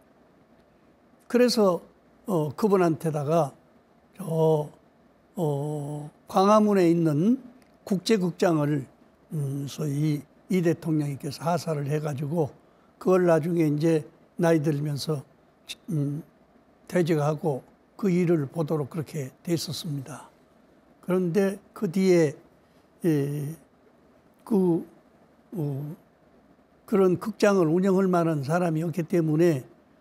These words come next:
어떤 스님이 소개를 해가지고, 음, 청년 둘이를 가서 일을 보게 했는데 이, 한 일, 이 년 하니까 잘 됐거든요.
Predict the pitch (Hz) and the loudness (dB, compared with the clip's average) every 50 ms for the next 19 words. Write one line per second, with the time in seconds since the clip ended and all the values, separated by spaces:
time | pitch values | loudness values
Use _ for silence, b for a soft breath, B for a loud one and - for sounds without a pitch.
0 | _ _ _ _ _ - 190 165 - - 185 170 165 156 156 185 - - _ _ | _ _ _ _ _ -2 -2 -2 0 2 2 2 2 0 0 -4 -8 -14 _ _
1 | _ _ _ _ _ - - - - 202 196 190 180 165 156 165 180 170 147 147 | _ _ _ _ _ -12 -4 0 2 4 4 4 4 4 4 4 4 4 2 0
2 | - - - _ _ _ - - - 214 185 165 180 160 165 151 139 151 160 156 | -4 -12 -20 _ _ _ -16 -10 -6 -2 0 0 2 2 0 0 0 0 0 0
3 | 156 156 139 151 139 151 165 165 151 131 - - _ _ _ _ _ _ _ _ | 0 -2 -2 -4 -2 0 0 0 0 -2 -6 -16 _ _ _ _ _ _ _ _
4 | _ - 160 151 143 143 139 - - - 220 214 208 202 196 175 147 - 208 196 | _ -4 -4 -2 -2 -4 -6 -4 -2 0 0 2 2 2 0 0 -2 -2 -2 -2
5 | 170 175 175 165 170 160 131 156 151 143 - - 165 160 143 - _ - 175 190 | 0 0 0 0 0 -2 -2 -4 -6 -6 -6 -6 -6 -6 -8 -8 _ -2 -2 0
6 | 175 170 160 151 135 147 160 156 165 160 151 160 160 160 165 151 147 147 170 160 | 2 0 0 0 -2 -2 -2 -2 0 -2 -2 -2 -2 -4 -4 -4 -2 0 0 0
7 | 143 120 - _ _ _ _ _ _ _ _ _ _ _ _ _ _ _ - 247 | 0 -2 -8 _ _ _ _ _ _ _ _ _ _ _ _ _ _ _ -6 -6
8 | 240 - - - - _ - - - - - - 254 254 233 208 - 294 226 214 | -6 -8 -12 -18 -20 _ -20 -18 -16 -6 -2 0 2 2 2 0 2 2 2 4
9 | 220 214 226 226 240 240 226 208 214 214 220 214 240 220 190 - - - - 214 | 4 4 4 4 4 4 4 4 2 2 0 2 0 0 0 -2 -4 -6 -2 0
10 | 190 196 220 208 233 214 196 226 220 226 240 247 | 2 2 2 2 2 2 2 4 4 2 2 0